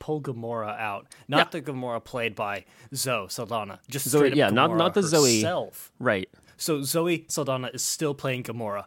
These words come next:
Speaker 1: but then we're gonna have the actual Gamora playing Black Widow.
Speaker 2: Sure. Yes. Yes, yes, yes, yes.
Speaker 1: Okay.
Speaker 2: All
Speaker 1: Yeah,
Speaker 2: right.
Speaker 1: yeah, we
Speaker 2: Speaking
Speaker 1: can
Speaker 2: of
Speaker 1: work
Speaker 2: green
Speaker 1: with this.
Speaker 2: characters, uh, we gotta do the Hulk. Um,
Speaker 1: Oh, of course.
Speaker 2: bear with me on this one.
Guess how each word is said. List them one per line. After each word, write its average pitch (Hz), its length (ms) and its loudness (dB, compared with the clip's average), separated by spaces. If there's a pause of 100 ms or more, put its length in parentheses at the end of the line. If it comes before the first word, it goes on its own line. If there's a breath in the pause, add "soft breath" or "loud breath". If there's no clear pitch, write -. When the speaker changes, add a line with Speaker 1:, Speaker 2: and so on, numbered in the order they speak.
(120)
Speaker 1:
but 143 120 -6
then 143 120 0
we're 131 100 -4
gonna 127 160 -8
have 127 360 -4 (220)
the 147 100 -10
actual 120 680 -6
Gamora 98 480 -14
playing - 300 -12
Black - 240 -10
Widow. 120 220 -6 (160)
Speaker 2:
Sure. - 400 2
Yes. - 440 0
Yes, 151 180 2
yes, 135 120 0
yes, - 160 -10
yes. - 400 -14
Speaker 1:
Okay. 240 200 -6
Speaker 2:
All 139 40 -10 (260)
Speaker 1:
Yeah, 247 140 6
Speaker 2:
right. 147 220 6
Speaker 1:
yeah, 233 80 0
we - 20 2
Speaker 2:
Speaking 277 120 2
Speaker 1:
can 277 80 6
Speaker 2:
of 196 60 4
Speaker 1:
work - 40 -6
Speaker 2:
green 180 140 6
Speaker 1:
with 170 80 0
this. 165 60 6
Speaker 2:
characters, 175 520 2
uh, 131 200 6
we 143 120 4
gotta 180 180 2
do 151 160 2
the 139 80 2
Hulk. - 400 0 (180)
Um, 143 480 4 (400)
Speaker 1:
Oh, 117 220 -6
of 127 140 -16
course. - 340 -10
Speaker 2:
bear 208 240 8
with 202 180 4
me 131 120 4
on 101 140 2
this 90 200 -6
one. - 220 -18